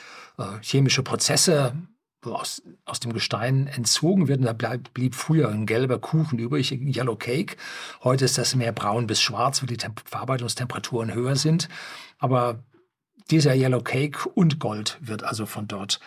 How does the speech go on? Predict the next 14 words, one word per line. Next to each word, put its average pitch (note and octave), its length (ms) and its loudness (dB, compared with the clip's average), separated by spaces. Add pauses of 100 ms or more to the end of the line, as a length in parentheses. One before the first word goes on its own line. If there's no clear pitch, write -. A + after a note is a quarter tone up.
(100)
aus - 160 -10
dem A2 160 -6
Bo-, A#2+ 260 -6 (100)
Boden E3 260 0
gezogen. F#3+ 500 2
Und D#3 300 2
wer C3+ 80 0
hätte C#3+ 160 0
es - 100 0
gedacht, - 420 -4 (280)
die D#3+ 60 2
Firmen, F3+ 340 2
die D3 100 2
dort C3+ 340 0